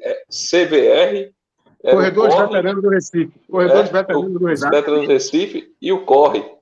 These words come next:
Speaker 1: né? Era o que existia naquela <laughs> época, né? Então, a gente ia conversar muito com essas pessoas pra poder explicar o que é que ia acontecer. Porque, como eu falava, "Ah, vai ser uma corrida." O cara pensava no modelo antigo da Corrida Guararapes, no modelo antigo da Corrida do Fogo,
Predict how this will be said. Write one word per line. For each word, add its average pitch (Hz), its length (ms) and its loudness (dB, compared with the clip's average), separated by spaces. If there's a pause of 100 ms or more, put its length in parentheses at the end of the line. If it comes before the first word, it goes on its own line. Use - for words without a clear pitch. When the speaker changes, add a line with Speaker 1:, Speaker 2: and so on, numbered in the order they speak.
(120)
Speaker 1:
né? 135 320 0
Era 156 100 2
o 156 80 -6
que 175 120 -8
existia 196 720 -2
naquela 208 600 0
<laughs> - 20 4
época, 131 580 2 (320)
né? 135 220 2
Então, 143 220 2
a 165 80 4
gente 170 260 -6 (160)
ia 180 160 0
conversar 175 460 -2
muito 151 260 -6
com 160 80 -4
essas - 180 -8
pessoas 143 840 -4 (400)
pra 160 160 2
poder 170 480 -2
explicar 214 520 -4
o 208 60 -2
que 226 80 -2
é 214 40 2
que 214 140 -8
ia 202 80 0
acontecer. 170 760 -4
Porque, 208 640 -4 (240)
como 151 140 -6
eu - 40 -8
falava, 151 360 4
"Ah, - 20 4
vai 147 380 0
ser - 160 -2
uma 175 80 -4
corrida." 139 460 0
O 113 60 -2
cara 127 180 0
pensava 143 720 0 (240)
no 131 120 -6
modelo 135 340 2
antigo 131 280 -4
da 123 120 2
Corrida 120 300 -6
Guararapes, 117 640 2
no 131 60 -12
modelo 120 280 -4
antigo 113 300 -10
da 107 100 0
Corrida 107 320 -10
do 104 120 -10
Fogo, 135 640 -4